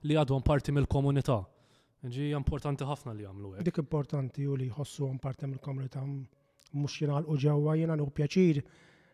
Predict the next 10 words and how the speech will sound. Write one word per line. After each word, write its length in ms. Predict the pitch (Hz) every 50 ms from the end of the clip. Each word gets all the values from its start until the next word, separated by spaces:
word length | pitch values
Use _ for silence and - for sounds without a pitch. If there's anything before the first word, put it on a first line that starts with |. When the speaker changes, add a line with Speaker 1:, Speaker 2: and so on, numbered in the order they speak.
| _ -
Speaker 2:
em, 380 | 151 147 147 147 147 147 147 147 147 147
ngħaddem 400 | 156 160 151 139 127 156 151 151
il-pjazza 480 | 147 - - 170 147 - - - 170
u 80 | 160 160
nara 300 | 165 160 156 151 156 156 156 156
l-anzjani 480 | 156 151 151 - 165 165 160 156 160
miġburin 340 | 156 135 135 147 151 156 160
madwar 320 | 156 147 135 160 160 160
is-salib 560 | 151 - - 147 139 143 151 160 170 - - - - - _ _ _ _ - 156
jitkellmu. 540 | 147 - - - 170 160 143 139 135 127